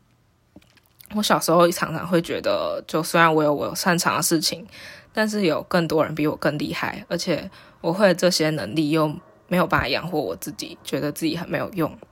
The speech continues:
而且我总是对任何事情都很认真，包括其他人的评价，包括我不喜欢的事情，完全不给自己放松的余地，因为我很害怕会让别人失望。到国中的时候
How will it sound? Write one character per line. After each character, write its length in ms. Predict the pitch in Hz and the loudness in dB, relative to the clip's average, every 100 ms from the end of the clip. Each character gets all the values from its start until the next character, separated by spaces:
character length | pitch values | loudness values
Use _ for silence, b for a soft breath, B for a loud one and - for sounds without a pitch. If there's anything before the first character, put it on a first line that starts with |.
| _ - B B B B - | _ -20 B B B B -4
而 80 | |
且 180 | 196 170 | 2 4
我 140 | 156 165 | 4 2
总 160 | - | -2
是 120 | 170 | -4
对 280 | 156 170 151 | 0 4 4
任 180 | 156 160 | 4 0
何 160 | 175 156 | -2 -4
事 140 | 175 | -4
情 180 | 165 135 | -4 -4
都 140 | 139 | -6
很 160 | - - | -6 -4
认 200 | 143 120 | -2 -2
真， 260 | - 80 180 | -6 -8 -6
包 160 | 143 | -6
括 300 | - - 160 | -4 -4 -4
其 160 | - - | -4 -8
他 160 | - 127 | -4 -4
人 100 | - | -4
的 100 | - | -8
评 220 | - 190 | -8 -8
价， 200 | 165 127 180 | -4 -4 -4
包 140 | - 160 | -8 -4
括 160 | 170 | -4
我 60 | 113 | -4
不 160 | - | -4
喜 160 | 156 196 | -4 -6
欢 160 | 165 107 | -8 -6
的 80 | |
事 180 | - - | -6 -6
情， 180 | - - 196 B B B B - | -6 -10 -14 B B B B -6
完 140 | - | -4
全 140 | 175 156 | -4 -2
不 100 | 160 | 0
给 160 | - | -2
自 140 | - 147 | -2 -4
己 320 | - - 170 | -6 -10 -6
放 240 | 175 151 | -4 -4
松 220 | 151 131 | -4 -6
的 80 | - | -8
余 200 | - - - | -8 -12 -12
地， 220 | - - - | -14 -14 -8
因 120 | 160 | -2
为 60 | 165 | 0
我 140 | 135 | 0
很 80 | 156 | -2
害 240 | - 143 | -2 -4
怕 180 | - - | -2 -4
会 140 | 156 | -4
让 180 | 131 110 | -4 -6
别 140 | - 62 | -8 -6
人 100 | 160 | -2
失 240 | - - | -2 -2
望。 260 | - - 180 - _ _ _ _ - - B B B B B B _ | -4 -6 -10 -18 _ _ _ _ -20 -20 B B B B B B _
到 160 | 226 | 2
国 220 | 196 156 156 | 4 2 2
中 240 | 165 160 | 2 0
的 40 | |
时 160 | 156 - | -2 -4
候 560 | 180 170 156 - 85 | 0 4 6 4 -2